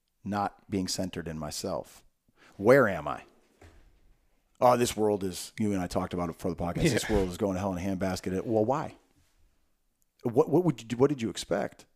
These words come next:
Speaker 1: Did you expect that a world of eight billion people that have completely different personalities, have completely different wounds, have a different upbringing, have different challenges in their life, have had different things that they've gone through,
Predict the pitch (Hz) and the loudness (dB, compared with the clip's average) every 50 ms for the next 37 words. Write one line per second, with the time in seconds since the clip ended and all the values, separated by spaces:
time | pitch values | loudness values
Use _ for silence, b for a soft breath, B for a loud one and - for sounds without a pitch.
0 | _ _ _ _ _ _ _ _ _ _ _ _ - 117 104 101 120 143 147 - | _ _ _ _ _ _ _ _ _ _ _ _ 0 0 2 2 4 4 4 2
1 | - - 135 143 - - 135 120 117 127 131 120 101 107 117 127 - 131 123 123 | 2 2 2 2 2 0 0 2 4 2 2 2 2 2 0 0 0 0 0 0
2 | 117 - - 117 120 135 131 117 104 101 - - 95 - - 110 110 120 107 113 | 0 0 -2 -2 0 0 2 2 2 0 0 -4 -8 -6 -6 -4 -4 -4 -4 -4
3 | 104 120 113 - 117 110 - - 104 104 110 113 117 123 110 - 95 - 95 87 | -6 -6 -6 -4 -4 -4 -4 -4 -4 -2 -2 -2 -2 -2 -4 -4 -6 -8 -8 -12
4 | - - 120 113 107 120 110 110 110 - - 87 80 90 98 113 120 123 127 131 | -6 -6 -6 -4 -4 -4 -4 -4 -4 -4 -4 -8 -8 -6 -4 -2 0 0 0 -2
5 | 131 - 107 92 87 85 120 123 - - - - 117 113 - - 120 113 117 120 | -2 -4 -6 -6 -6 -6 -6 -6 -6 -6 -6 -6 -6 -6 -4 -4 -4 -2 -2 -2
6 | 123 104 92 92 95 117 - - 80 - - 120 117 127 131 123 120 117 110 113 | -2 -4 -6 -4 -6 -6 -6 -6 -10 -8 -6 -6 -4 -4 -4 -4 -6 -8 -6 -6
7 | 113 117 113 113 110 113 117 117 - 92 87 98 95 92 120 123 - 107 98 - | -6 -4 -4 -4 -2 -2 -4 -4 -6 -8 -8 -8 -8 -6 -8 -8 -8 -8 -6 -6
8 | 117 117 117 110 - - 92 85 - - 101 110 120 120 - - - 131 135 139 | -6 -4 -4 -6 -6 -6 -10 -10 -8 -6 -4 -4 -4 -6 -6 -4 -2 -2 -2 -2